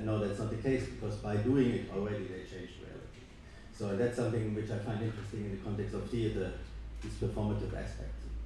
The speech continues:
It's, it's not by, only by talking about it or projecting into the future, it's happening in the moment, uh, where it is happening.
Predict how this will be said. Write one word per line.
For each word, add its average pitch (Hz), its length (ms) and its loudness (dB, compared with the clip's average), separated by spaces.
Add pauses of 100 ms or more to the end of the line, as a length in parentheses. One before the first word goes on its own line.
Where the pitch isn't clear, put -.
(220)
It's, - 260 -4
it's 107 240 -4
not 117 420 0
by, 120 160 0 (140)
only 113 160 2
by 101 120 0
talking 104 380 2
about 104 320 2
it 123 140 0 (380)
or 95 80 0
projecting 104 480 2
into 98 240 2
the 107 80 0
future, 113 360 2
it's - 220 0
happening 101 300 0
in 101 200 4
the 92 60 4
moment, 92 320 2 (520)
uh, 101 40 -6 (260)
where 92 120 -4
it - 180 -4
is - 160 -6
happening. - 320 -4